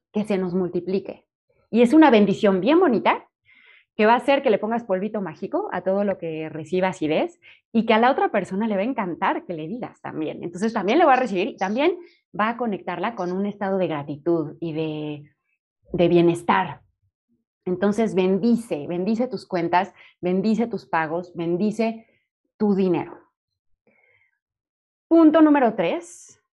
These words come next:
reconoce las creencias limitantes que hayas aprendido desde tu infancia sobre el dinero. El, una de las más famosas a nivel mundial, "El dinero no crece en los árboles",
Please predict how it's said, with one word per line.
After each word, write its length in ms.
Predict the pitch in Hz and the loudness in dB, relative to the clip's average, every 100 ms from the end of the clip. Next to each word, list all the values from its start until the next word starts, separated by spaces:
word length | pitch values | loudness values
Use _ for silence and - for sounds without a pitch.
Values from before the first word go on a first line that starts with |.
| _ _ _ _ _ _ | _ _ _ _ _ _
reconoce 1120 | 247 240 240 247 247 269 311 311 220 220 320 - | -2 -2 0 -2 0 2 0 -2 -4 -4 -4 -4
las 300 | 202 190 - | -4 -4 -2
creencias 560 | 226 226 240 294 294 | 0 0 0 0 0
limitantes 720 | 247 190 170 175 170 170 226 | -2 -2 -4 -4 -6 -6 -6
que 80 | - | -4
hayas 240 | 196 214 196 | -4 -4 -6
aprendido 840 | 165 156 156 160 170 151 156 208 _ _ | -10 -8 -6 -4 -2 -2 -4 -8 _ _
desde 340 | - 170 160 | 2 2 2
tu 160 | 170 170 | 0 0
infancia 720 | 165 170 196 208 202 277 427 - _ _ | -2 0 0 0 0 -2 -2 -10 _ _
sobre 360 | _ 196 170 165 | _ -2 0 0
el 80 | 156 | 0
dinero. 500 | 175 165 139 - _ _ _ _ _ _ _ _ _ - | 0 -2 -4 -8 _ _ _ _ _ _ _ _ _ -4
El, 320 | 214 208 214 | 0 0 0
una 320 | 233 254 262 240 | 0 2 2 4
de 120 | 196 | 2
las 160 | 185 | 2
más 180 | 208 220 | 0 -2
famosas 460 | 226 202 190 180 190 | -2 -2 -2 -4 -4
a 100 | 170 | -4
nivel 280 | 175 180 202 | -2 -2 -4
mundial, 400 | 196 190 254 - _ - | -4 -4 -4 -8 _ -12
"El 140 | 170 | -6
dinero 300 | 180 214 220 | -4 -4 -4
no 160 | 214 208 | -6 -6
crece 300 | 180 180 196 | -6 -6 -8
en 100 | 180 | -10
los 180 | 147 | -6
árboles", 520 | 160 151 139 - - | -4 -4 -6 -10 -18